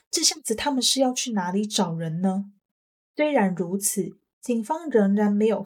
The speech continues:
放弃希望，依照标准流程去检查了那间房子。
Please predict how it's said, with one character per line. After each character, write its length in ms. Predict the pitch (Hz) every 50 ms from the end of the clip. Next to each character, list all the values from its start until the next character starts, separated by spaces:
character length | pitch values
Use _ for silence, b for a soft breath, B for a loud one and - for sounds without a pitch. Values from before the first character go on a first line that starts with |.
| -
放 220 | - 240 220 196 185
弃 220 | - - - 208
希 340 | 196 - - - 185 170 180
望， 300 | 180 202 190 160 156 - _ _ _ _ _ _
依 200 | - 269 294 311
照 280 | 285 - - 359 302 240
标 340 | 247 - 262 262 269 294 311
准 400 | - - - 240 208 165 160 156
流 240 | 160 160 160 180 196
程 420 | 196 - 202 175 165 170 185 175 _ _
去 200 | - - - 254
检 540 | 214 - - - - - 196 170 156 151 160
查 320 | 160 - - - 165 160 165
了 120 | 180 180
那 260 | 180 196 214 208 185
间 280 | 165 - 190 180 185 190
房 280 | - - - 156 - _ _
子。 260 | - - - 139 -